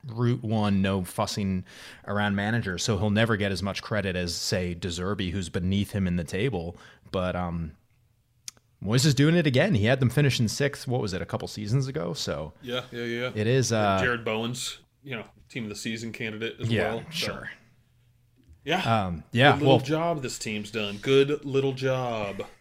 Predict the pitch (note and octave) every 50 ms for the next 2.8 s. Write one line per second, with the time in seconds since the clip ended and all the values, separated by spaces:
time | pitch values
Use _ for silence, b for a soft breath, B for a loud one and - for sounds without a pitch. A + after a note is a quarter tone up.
0 | _ _ _ - - _ _ - - E3+ E3+ F3+ E3 - - D3 C#3 C3+ B2 B2
1 | - C3+ B2+ B2 A#2+ A#2+ A2+ A2 G2+ F#2 - B2 A2+ G#2+ G#2 C3+ D#3 E3+ - -
2 | - - - - C3+ C#3+ D3 D3 B2+ G#2 F2+ F2 G2 D#2+ -